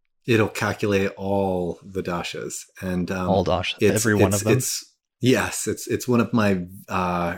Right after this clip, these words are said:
Speaker 1: guru brothers in, in the Vedic astrology world. And, uh, his website's vedic astrologer dot org, uh, slash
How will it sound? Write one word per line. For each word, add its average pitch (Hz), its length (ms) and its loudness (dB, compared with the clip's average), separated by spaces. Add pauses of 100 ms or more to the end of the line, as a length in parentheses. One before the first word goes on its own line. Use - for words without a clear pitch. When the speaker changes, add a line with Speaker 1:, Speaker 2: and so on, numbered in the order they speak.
(120)
Speaker 1:
guru 113 380 6
brothers 101 460 4
in, 101 480 2
in 98 340 0
the 92 360 0
Vedic 92 680 -4
astrology 92 560 -2
world. 110 460 0 (640)
And, 95 360 0
uh, 90 320 -2
his 95 300 -2
website's 101 520 0
vedic 101 420 4
astrologer 107 760 0 (160)
dot 95 300 0
org, 110 340 2 (720)
uh, 98 240 2
slash 110 720 0